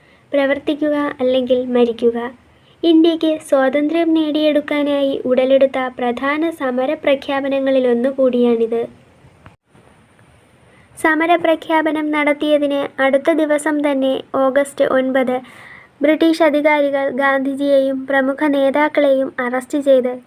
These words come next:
ജയിലിലടച്ചു. അധികാരികൾ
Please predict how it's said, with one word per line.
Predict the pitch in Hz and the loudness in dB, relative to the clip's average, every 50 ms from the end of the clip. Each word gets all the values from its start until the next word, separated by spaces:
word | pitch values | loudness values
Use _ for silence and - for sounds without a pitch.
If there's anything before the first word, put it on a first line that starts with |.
| - - | -2 2
ജയിലിലടച്ചു. | 240 226 233 240 254 269 254 233 220 226 226 - - 233 233 240 - _ _ _ _ _ _ _ _ - - - - - | 4 4 4 4 2 0 -2 -2 -2 -4 -6 -4 -4 -4 -4 -4 -6 _ _ _ _ _ _ _ _ -20 -20 -20 -8 -4
അധികാരികൾ | 294 302 277 330 320 330 320 320 311 311 311 311 311 311 | -2 -2 0 2 2 2 2 4 2 2 2 0 -2 -4